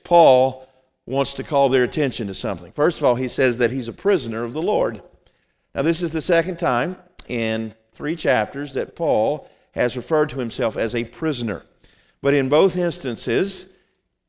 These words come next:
he's not saying he's a prisoner of the Roman government, which he was technically. He was under house arrest in the city of Rome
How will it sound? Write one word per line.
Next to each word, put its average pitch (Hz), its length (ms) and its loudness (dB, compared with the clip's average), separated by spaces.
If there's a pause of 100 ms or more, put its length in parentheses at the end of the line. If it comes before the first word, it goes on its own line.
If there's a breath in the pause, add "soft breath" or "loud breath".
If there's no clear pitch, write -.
(120)
he's 135 160 -6
not 156 240 2
saying 156 220 0
he's 143 160 -4
a 123 60 -8
prisoner 143 420 -2
of 120 80 -2
the 113 100 -4
Roman 127 320 -2
government, 131 440 2
which 120 160 -6
he 127 80 -4
was 120 400 2
technically. 113 580 -4
He 139 140 -4
was 117 100 -4
under 110 200 -4
house 131 380 -4
arrest 117 560 -4
in 143 140 -8
the 147 80 -6
city 139 240 -4
of 113 140 -4
Rome 113 320 -2